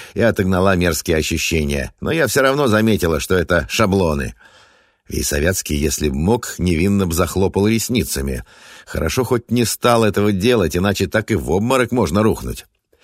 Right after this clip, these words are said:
"Ума не приложу, о чём ты. Честно говоря, еле их сдыхался, моя хорошая.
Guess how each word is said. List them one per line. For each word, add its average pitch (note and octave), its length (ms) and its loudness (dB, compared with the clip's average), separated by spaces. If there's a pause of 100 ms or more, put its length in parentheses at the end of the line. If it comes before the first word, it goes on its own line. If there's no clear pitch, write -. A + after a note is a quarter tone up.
(440)
"Ума G#2+ 280 -2
не C2 140 -6
приложу, D2+ 460 -2
о F#2+ 80 0
чём - 340 -8
ты. - 220 -12 (360)
Честно F#2+ 400 0
говоря, D#2+ 480 0
еле D3 400 2
их A2 100 0
сдыхался, B1+ 800 -4
моя C#2 220 -6
хорошая. A1+ 680 -8